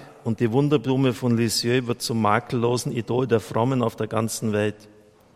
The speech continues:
Doch im Sommer achtzehnhundertsiebenundneunzig ist sie ein gottverlassenes, elendes Wesen, das sich heulend vor Schmerzen auf einem eisernen Bettgestell windet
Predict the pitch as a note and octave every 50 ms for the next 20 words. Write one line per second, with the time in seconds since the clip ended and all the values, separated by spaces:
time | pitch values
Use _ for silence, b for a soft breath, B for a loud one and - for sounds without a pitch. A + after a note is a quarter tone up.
0 | b b _ - A2+ A#2+ A#2+ A2+ - - C3+ D3 D3+ C#3+ C3 A#2 A2 B2 - -
1 | - C3 A#2+ A#2 A2 G2 - - C3+ C3 C3 C3 A#2 G#2+ - - A2+ A#2+ C3+ -
2 | - C3+ A2 A#2 A#2 A2 A2+ A2+ A2 G#2 - - - B2 - - - B2 A2+ A#2
3 | A#2+ A#2+ - - C3 A2+ G#2+ - - - B2+ B2 B2+ A#2 G#2+ G#2 F#2 - G#2 G#2+
4 | A2 B2 C3 C3 C3+ C#3 C#3 C3+ _ B B B B B B B B B B B
5 | A2+ A#2 - - B2 A2+ - A#2 G#2 A2+ B2+ C3+ C#3 B2 - C3 A#2 - - -
6 | A2+ A#2 B2+ - - - B2+ A2 G2 B2 A2 G#2+ A2 - - A#2 B2+ B2 B2+ A#2
7 | A2 G#2 - - B2 A#2+ - - - B2 - - - A#2 A2+ A2+ G#2 A2+ B2 C#3
8 | C3 C3+ C3+ B2+ - -